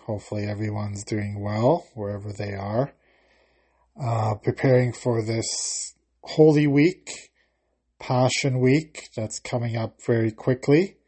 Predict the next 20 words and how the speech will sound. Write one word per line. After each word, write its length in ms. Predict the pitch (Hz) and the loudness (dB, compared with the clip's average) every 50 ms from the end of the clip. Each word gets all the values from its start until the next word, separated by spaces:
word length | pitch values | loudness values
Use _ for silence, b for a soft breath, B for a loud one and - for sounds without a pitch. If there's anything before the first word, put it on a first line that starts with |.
| _ _ _ _ _ _ _ _ _ _ - | _ _ _ _ _ _ _ _ _ _ -12
And 120 | 107 101 | -12 -8
today, 400 | - - 120 123 123 123 120 120 | -4 -2 2 4 4 4 4 4
this 220 | 113 117 123 - | 2 0 -2 -4
Saturday, 1200 | - - - - - - - - - - - 131 135 143 147 147 131 113 113 117 120 143 165 160 - - | -4 -8 -8 -8 -8 -10 -10 -10 -4 0 4 6 8 8 8 6 4 4 2 0 0 0 0 -2 -4 -4
we 160 | 123 113 107 - | -4 -4 -4 -6
celebrated 800 | - - - 127 117 120 120 113 - 123 117 107 117 113 107 | -10 -6 -4 -2 -2 -2 -4 -4 -2 -2 -2 -2 -2 -2 0
Lazarus 560 | 113 117 113 113 117 113 104 113 113 110 - | 0 2 2 4 2 2 2 0 -2 -2 -2
Saturday. 760 | - - - 143 139 147 156 147 139 120 107 101 98 98 - _ _ _ _ _ _ _ _ _ _ _ _ _ _ _ _ | -4 -2 4 6 8 8 8 8 6 2 2 -2 -8 -10 -12 _ _ _ _ _ _ _ _ _ _ _ _ _ _ _ _
So 400 | - - - 123 110 110 110 107 | -18 -10 -6 -4 -4 -2 -2 -2
that's 220 | 110 113 110 - | -2 -2 -2 -4
kind 280 | - - 131 120 120 117 | -4 -2 -2 0 0 0
of 120 | 113 107 | 0 -2
a 40 | 107 | -4
precursor 1160 | - - - - 156 156 156 - - - 127 123 113 - - - - 123 117 113 113 104 - _ _ _ _ _ _ _ - | -6 -6 0 2 2 2 2 0 0 0 2 2 2 0 -2 -2 0 0 0 0 0 -2 -6 _ _ _ _ _ _ _ -8
to 120 | - 139 | -4 -2
the 120 | 117 120 113 | -2 0 0
resurrection 760 | 117 120 120 107 107 120 117 117 117 117 - - - 117 113 | 0 0 0 0 0 2 2 2 0 0 -2 -2 -2 -2 -4
of 120 | 110 98 | -6 -6
the 80 | 107 104 | -6 -4
dead, 520 | 101 - 131 156 156 127 113 101 - - | 2 8 10 10 10 8 6 0 -4 -12